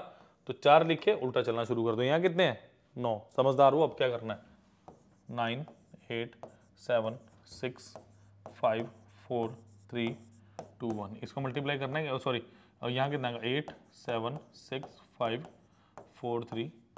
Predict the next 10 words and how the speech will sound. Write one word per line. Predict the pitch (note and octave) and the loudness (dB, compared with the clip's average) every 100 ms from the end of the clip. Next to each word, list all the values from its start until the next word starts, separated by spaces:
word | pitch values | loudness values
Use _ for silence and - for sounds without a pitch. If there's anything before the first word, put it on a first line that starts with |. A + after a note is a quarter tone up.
| - _ - - | -20 _ -20 -16
टू | - | -16
वन, | A2+ A2+ - | -16 -18 -12
ये | B2+ D3+ | -2 4
आएगा। | C#3 A#2 | 6 6
इसको | E3+ E3+ | 2 0
मल्टीप्लाई | D#3 C#3 C#3 C3+ | 0 0 0 0
करके, | B2+ B2 B2+ | -2 -4 0
करके | B2+ C3 | 0 2
देख | D3 C#3 | 2 0
लेना, | D3 E3+ | -4 -8